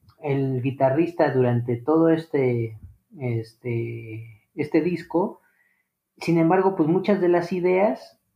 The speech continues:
aquí, por ejemplo, históricamente, si ustedes ven el disco, eh, todas las letras, arreglos, etcétera, todo, todo, todo, todo, así como el McCartney tres, que próximamente ya saldrá en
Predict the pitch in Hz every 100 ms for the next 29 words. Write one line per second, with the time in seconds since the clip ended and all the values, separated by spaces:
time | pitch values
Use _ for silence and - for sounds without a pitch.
0 | _ _ - - - 196 180 175 185 185
1 | 175 156 143 - 160 156 170 165 160 151
2 | 160 160 151 127 147 151 147 160 160 156
3 | 165 160 - 165 170 - - 135 123 120
4 | 117 117 175 160 147 135 156 156 156 151
5 | 139 127 139 151 151 147 131 127 160 165
6 | 175 185 165 208 196 196 190 190 185 185
7 | 190 185 139 160 156 131 117 120 123 156
8 | 156 156 131 143 156 226 - - - 143
9 | - 127 123 147 143 123 131 139 139 -
10 | 117 123 131 135 131 117 107